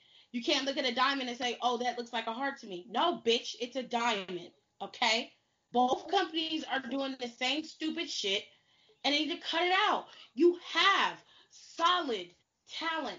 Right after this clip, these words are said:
in your indie guys. You need to trust in them.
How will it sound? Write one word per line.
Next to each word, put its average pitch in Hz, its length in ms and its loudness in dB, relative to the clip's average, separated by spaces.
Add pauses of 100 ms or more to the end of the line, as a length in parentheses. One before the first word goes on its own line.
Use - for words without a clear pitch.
(120)
in 302 200 0
your 311 320 -2
indie 311 340 -2
guys. 185 380 -4 (360)
You 403 320 6
need 440 240 2
to 427 180 -2
trust 403 480 -4
in 262 220 0
them. 180 340 -6